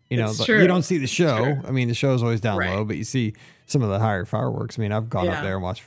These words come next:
Speaker 1: you
Speaker 2: it
Speaker 1: know,
Speaker 2: is.
Speaker 1: just caught a glimpse. So, yeah, just some fun talk here. Hopefully you enjoyed it. Just, I like just visualizing the resorts, kinda, just with the conversation. Like, "Oh, I was at Riverside for five minutes. I was at French
Speaker 2: Hmm.
Speaker 1: Quarter.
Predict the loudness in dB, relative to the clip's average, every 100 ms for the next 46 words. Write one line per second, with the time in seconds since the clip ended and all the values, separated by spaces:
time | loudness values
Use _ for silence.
0 | -14 -10 -8 -6 -8 -8 -10 -10 -14 -6
1 | -6 -4 -6 -8 -10 -20 _ _ _ _
2 | 2 4 2 -2 -4 -2 0 2 4 6
3 | 6 6 6 6 6 6 4 6 4 4
4 | 2 0 2 2 2 2 0 2 0 4
5 | 2 4 2 2 2 0 -2 -4 -2 -4
6 | -4 -2 -2 0 -2 -2 -4 0 0 0
7 | -2 -2 -4 -4 -4 -4 -4 -4 -4 -2
8 | -2 -4 -4 -4 -8 -8 -6 -6 -10 -12
9 | -8 -6 -4 -4 -6 -6 -4 -4 -6 -8